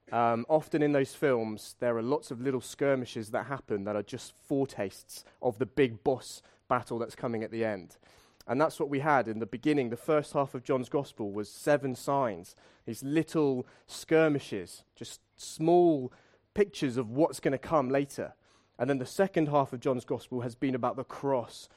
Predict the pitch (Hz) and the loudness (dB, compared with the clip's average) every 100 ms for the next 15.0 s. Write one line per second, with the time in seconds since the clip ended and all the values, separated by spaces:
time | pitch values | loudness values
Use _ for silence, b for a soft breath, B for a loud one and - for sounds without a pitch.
0 | b 123 123 147 143 - - 120 117 - | b -6 2 4 2 -2 -8 -6 -8 -2
1 | 135 117 - - - b b 127 120 135 | 0 0 -2 -18 -20 b b -2 0 0
2 | 143 131 - - 165 147 - 139 131 - | 0 -2 -8 -6 0 0 -2 -6 -6 -4
3 | 135 113 107 139 131 120 113 131 170 156 | -2 -2 0 2 2 0 -6 2 2 2
4 | 139 120 104 107 110 151 156 143 127 117 | -4 -4 -4 -8 -4 4 4 4 -2 -4
5 | 101 - - B B - 127 127 127 127 | -4 -8 -20 B B 0 4 6 4 0
6 | 123 123 120 127 120 - 175 170 131 - | -2 -4 0 -2 -2 -4 0 0 0 -4
7 | B B - 127 127 123 - 160 151 131 | B B -2 2 2 0 0 4 4 4
8 | 120 - 156 117 101 B B B 117 127 | 0 0 2 2 0 B B B -2 2
9 | 147 131 127 131 131 123 - 156 127 110 | 2 2 2 0 -2 -12 -6 -2 0 -2
10 | 120 131 147 - 139 - - 143 - - | -6 -8 -14 -12 -10 -10 -6 -6 -6 -6
11 | 202 180 - 135 113 101 B B B B | -4 -4 -4 -4 -4 -8 B B B B
12 | 135 131 131 135 131 143 160 180 185 143 | 2 6 4 2 0 2 4 4 2 0
13 | 120 - - 170 - - 156 113 - - | -4 -4 -2 -2 -2 -2 -2 -2 -10 -2
14 | 131 127 117 131 120 - 131 - 107 92 | 0 0 0 0 0 -2 -4 -4 -8 -8